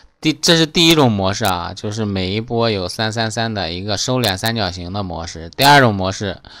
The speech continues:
第二种模式就是走一个，呃，平台的，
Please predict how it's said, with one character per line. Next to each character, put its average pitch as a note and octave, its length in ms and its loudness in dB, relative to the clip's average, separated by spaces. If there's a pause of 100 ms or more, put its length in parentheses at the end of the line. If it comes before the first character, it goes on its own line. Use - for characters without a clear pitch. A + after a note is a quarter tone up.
(280)
第 D#3 100 4
二 E3 100 8
种 D3 140 6
模 A2+ 180 4
式 B2 140 0
就 A#2+ 160 0
是 A#2+ 120 2
走 F#2 300 -4
一 G2 120 -4
个， G2+ 400 0 (360)
呃， F#2 460 -4
平 B2 260 -6
台 G2+ 240 0
的， F2+ 300 -4